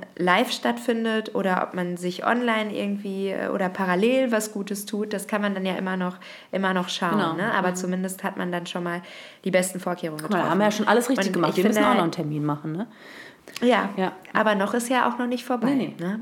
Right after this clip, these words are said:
Speaker 1: Die Folge nehmen wir jetzt vorher auf, bevor das, äh, Jahr zu Ende ist. Aber das müssen wir unbedingt machen.
Speaker 2: Ja.
Speaker 1: Äh, wir, äh, genau, können das ja nächste Woche bei unserem, unserem Treffen,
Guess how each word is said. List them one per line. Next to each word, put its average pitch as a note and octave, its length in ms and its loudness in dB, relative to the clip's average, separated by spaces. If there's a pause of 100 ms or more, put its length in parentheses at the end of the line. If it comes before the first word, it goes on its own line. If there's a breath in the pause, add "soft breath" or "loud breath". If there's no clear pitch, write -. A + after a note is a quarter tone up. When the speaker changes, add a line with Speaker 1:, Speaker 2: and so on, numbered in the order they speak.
(140)
Speaker 1:
Die G3+ 80 0
Folge G#3 380 2
nehmen G#3 220 0
wir G#3 180 4
jetzt G3+ 160 0
vorher A#3+ 500 4
auf, A3+ 120 0
bevor G#3+ 300 -2
das, G#3 320 -2
äh, G#3 80 -2
Jahr G3 240 0
zu G3 100 -6
Ende E3+ 220 -2
ist. - 180 -8
Aber G3+ 140 2
das G#3 300 0
müssen G#3+ 260 -4
wir G3 60 -4
unbedingt A3 340 -4
machen. G3+ 280 -2
Speaker 2:
Ja. F3+ 100 -4 (600 loud breath)
Speaker 1:
Äh, G#3 40 0
wir, C4 480 4 (240)
äh, G#3+ 400 2
genau, A3 200 0 (140)
können F#3+ 180 -2
das F#3+ 160 -2
ja F3+ 260 -2
nächste F#3 320 -4
Woche F3+ 200 -4
bei E3 100 -6
unserem, E3 380 -8 (420 loud breath)
unserem E3+ 280 -2
Treffen, F3 520 -8